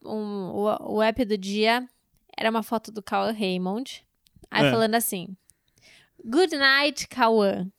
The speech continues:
Speaker 2: Quê?
Speaker 1: Aí eu pensei, "Que aplicativo é esse do Cauã Raymond?" Aí eu cliquei.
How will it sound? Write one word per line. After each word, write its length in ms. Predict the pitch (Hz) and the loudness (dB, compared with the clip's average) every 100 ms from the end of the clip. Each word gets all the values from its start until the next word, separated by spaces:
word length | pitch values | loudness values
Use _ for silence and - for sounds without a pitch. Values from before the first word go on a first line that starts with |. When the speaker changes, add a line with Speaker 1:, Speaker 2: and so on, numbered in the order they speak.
| _ | _
Speaker 2:
Quê? 360 | 143 147 185 202 - _ _ _ | 4 6 6 2 -12 _ _ _
Speaker 1:
Aí 100 | 269 | -2
eu 40 | 294 | 0
pensei, 320 | 359 330 254 | -2 0 -2
"Que 240 | - 262 262 | -2 -2 -2
aplicativo 640 | 262 277 277 - 269 302 | 0 -4 -2 -2 -2 0
é 200 | 381 247 233 | 2 4 2
esse 220 | 269 - | 0 -6
do 100 | 202 | -8
Cauã 320 | - 214 220 247 | -4 -2 -2 -2
Raymond?" 460 | 202 214 202 196 - - - - - | -4 -4 -6 -10 -14 -20 -20 -20 -6
Aí 240 | - 226 226 | 2 4 4
eu 100 | 220 | 0
cliquei. 600 | 269 277 - 226 190 | -4 -6 -2 -2 -2